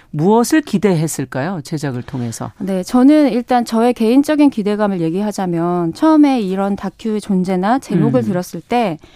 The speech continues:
Speaker 2: 저는 이걸 기대했거든요. 사람들은 대체 왜 사이비
Speaker 1: 음.
Speaker 2: 종교 집단에 빠질까?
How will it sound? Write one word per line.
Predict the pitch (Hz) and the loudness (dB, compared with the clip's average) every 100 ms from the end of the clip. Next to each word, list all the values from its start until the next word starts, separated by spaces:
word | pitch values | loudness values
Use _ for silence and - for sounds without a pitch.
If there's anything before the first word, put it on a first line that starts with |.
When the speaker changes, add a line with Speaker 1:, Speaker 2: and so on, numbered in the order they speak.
| _ - | _ -10
Speaker 2:
저는 | 226 220 220 185 - | -4 0 0 -2 -6
이걸 | - 208 - | -6 0 0
기대했거든요. | - 165 175 - 160 160 220 - _ - | 0 -4 -6 -4 -4 -2 -4 -6 _ -12
사람들은 | - 349 349 311 254 247 233 | -2 2 4 4 2 -4 -4
대체 | 202 - - 220 277 - _ - | -6 -6 -6 -4 -2 -4 _ -6
왜 | 180 202 294 - _ - | -2 0 0 -4 _ -16
사이비 | - 320 320 302 | -4 -2 0 0
Speaker 1:
음. | |
Speaker 2:
종교 | 147 202 196 214 | -2 0 0 -4
집단에 | - - 190 196 | -6 -6 -4 -2
빠질까? | 247 254 240 - 165 | -2 -2 -6 -8 -14